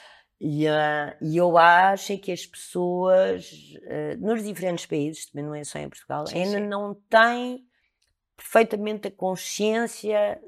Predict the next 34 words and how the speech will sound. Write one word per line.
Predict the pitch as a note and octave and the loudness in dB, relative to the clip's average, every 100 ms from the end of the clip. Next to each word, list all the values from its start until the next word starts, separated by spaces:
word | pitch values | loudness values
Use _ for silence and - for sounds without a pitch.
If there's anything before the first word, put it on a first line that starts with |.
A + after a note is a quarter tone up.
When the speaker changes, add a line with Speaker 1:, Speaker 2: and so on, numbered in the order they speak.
| _ | _
Speaker 1:
da | - | 0
importância | E3+ F#3+ F#3 - F#3+ F#3+ - F3+ | 0 0 -8 -6 -4 -4 -6 -6
deste | F#3 - - | -6 -10 -18
projeto | D#3+ F3 F3+ F3+ | -8 -6 -4 -6
europeu | E3+ D#3+ F#3+ G3 A3 G#3+ - _ _ _ _ _ - | -8 -4 0 0 0 -4 -20 _ _ _ _ _ 4
a | G3+ | 6
esse | C4 C#4+ - | 6 2 0
nível, | B3+ C4+ F#3 D#3 C#3+ | 0 2 4 4 4
a | E3 - | 2 2
Speaker 2:
Sim, | G#3+ | 2
Speaker 1:
nível | A#3+ A#3 B3 | 2 0 -2
Speaker 2:
sim. | |
Speaker 1:
do | A3+ | -2
nosso | A#3 B3 C4 | -4 -2 -4
desenvolvimento | - A#3+ A3 A#3 G#3+ G#3+ G#3+ A#3 A#3+ | -6 -6 -2 -2 -2 -4 -2 -2 -4
e | A#3+ | -2
até | A#3 A#3 | -2 -2
quase | A3+ A3 G#3+ | -2 -2 -4
do | G#3+ | -8
nosso | G#3+ G#3+ | -8 -8
cotidiano. | - G#3 G#3+ F#3+ F#3 F#3 _ _ - - - | -10 -12 -10 -8 -6 -8 _ _ -20 -20 -20
Acho | - | -14
que | - | -8
as | E3 | -8
pessoas | - G3 F#3 C3+ D#3+ | -6 0 2 2 0
habituaram-se | F#3 F#3+ E3 E3 C4 C4 - | -2 0 2 2 0 -10 0
à | D#3+ | 2
ideia | C#3+ D3+ D3+ | 2 2 0
dos | C#3+ D3+ | -2 -12
fundos, | - D#3 A3+ | -10 -10 -10
que | - | -4
vamos | E3 D3 - | 0 0 -2
receber | - D3 D3+ | -14 -4 -4
fundos. | C3+ C#3+ D#3+ - - | -4 -6 -6 -8 -18